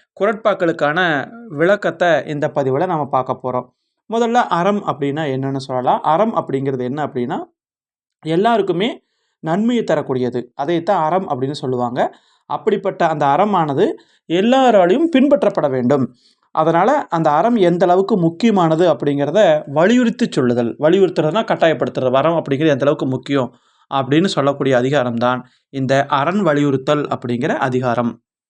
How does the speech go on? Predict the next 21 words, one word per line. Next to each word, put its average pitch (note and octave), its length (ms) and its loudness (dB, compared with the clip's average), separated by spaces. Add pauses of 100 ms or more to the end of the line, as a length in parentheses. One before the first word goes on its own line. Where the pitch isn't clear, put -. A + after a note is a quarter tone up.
(460)
இப்போ F#3 420 0 (340)
இதுல G3 140 4
ஒவ்வொரு F#3+ 640 4
குறட்பாவுக்கான, D#3+ 1000 0
அ, C#3+ 180 2
பொருள் E3 340 2
என்ன C#3+ 440 2
அப்படிங்கிறத C3+ 440 0
நம்ம E3+ 180 0
தெரிஞ்சுக்கலாம். B2 600 -4 (440)
இன்னைக்கு G#3+ 280 0
நாம F#3+ 240 0
பார்க்கக்கூடிய E3 720 2
அந்த D3+ 200 0
முதற் D3 300 0
குறட்பா, D3+ 420 0 (280)
"சிறப்பு F3 580 2
ஈனும் G3+ 440 2 (140)
செல்வமும் F#3 640 2
ஈனும் F#3+ 380 0 (340)
அறத்தின் A#3 500 0